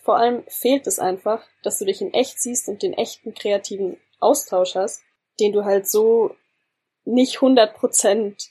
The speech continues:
da hast. Weil wenn wir jetzt in der Uni nebeneinander sitzen, dann kommen wir auf die wildesten Ideen. Wir haben letztens, was heißt letztens, als wir noch in der Uni waren, äh, hatten wir auch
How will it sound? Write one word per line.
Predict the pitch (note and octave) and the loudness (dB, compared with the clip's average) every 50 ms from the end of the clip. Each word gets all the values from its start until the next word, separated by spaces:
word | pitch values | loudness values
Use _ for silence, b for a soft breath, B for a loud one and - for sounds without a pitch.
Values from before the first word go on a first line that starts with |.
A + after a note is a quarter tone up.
| _ _ - | _ _ 2
da | G#3+ G#3+ A3 A3 G3 | 4 4 4 4 2
hast. | F#3+ F3 F#3 - - | 0 -2 -2 -2 -4
Weil | F#3+ F#3 | -2 0
wenn | G3 G3+ G#3 | 0 2 4
wir | G#3 | 4
jetzt | G#3 G#3 G#3 - - | 2 2 0 -2 -2
in | F#3 | -2
der | G3 F#3 | -2 0
Uni | - A#3+ B3 A#3+ | 0 0 0 2
nebeneinander | A3 G#3 G#3 G#3 G3 G3+ G#3+ A3+ A#3 A4+ | 2 2 2 2 0 0 2 2 2 0
sitzen, | - A3+ A3+ - - A3 | 0 -2 -4 -4 -6 -6
dann | G#3+ G#3 | -6 -6
kommen | - - A3+ A3+ | -8 -8 -2 -2
wir | A3+ G#3 - | 0 0 0
auf | G3+ G3+ - - _ _ _ - | -2 -4 -8 -16 _ _ _ -6
die | A3 A3 | 0 2
wildesten | A3+ A#3 A#3+ B3 - - G#3 | 2 2 4 0 0 -2 -2
Ideen. | G#3 G3+ G#3+ A3 A3 G#3+ | -6 -4 -4 -4 -2 -4
Wir | G#3+ | -6
haben | G#3 G3+ G#3+ | -6 -6 -4
letztens, | G3 G#3 A3 A3 - - - A#3 A3+ - - - - _ _ _ _ _ _ _ _ _ _ _ _ _ _ | -2 -2 -2 -4 -6 -8 -6 -6 -6 -6 -6 -8 -10 _ _ _ _ _ _ _ _ _ _ _ _ _ _
was | - G3+ G3+ F#3+ - | -12 -10 -10 -8 -6
heißt | F#3+ F#3 - | -6 -4 -2
letztens, | G#3 G3+ G3+ - - F#3+ F#3+ - _ _ _ _ _ _ _ _ _ | -2 -2 -2 -4 -8 -10 -10 -12 _ _ _ _ _ _ _ _ _
als | - A3+ A3+ - | 0 2 2 2
wir | A3+ G#3 | 2 2
noch | A#3 A3 - | 2 2 2
in | A#3 | 2
der | G#3+ G#3 - | 2 4 4
Uni | A#3+ B3+ A#3+ G#3+ | 4 2 4 4
waren, | G#3+ G#3 G#3 G#3+ G#3+ G3+ - - | 4 4 4 2 0 -4 -4 0
äh, | - G3+ G#3 G3+ G3 G#3 G3+ F#3+ - _ _ _ _ _ | 2 4 6 6 6 4 2 0 -4 _ _ _ _ _
hatten | - - - - A3+ | -16 -12 -4 0 2
wir | A3 F#3 G3+ | 4 6 6
auch | A3 A3+ - - | 4 4 0 -6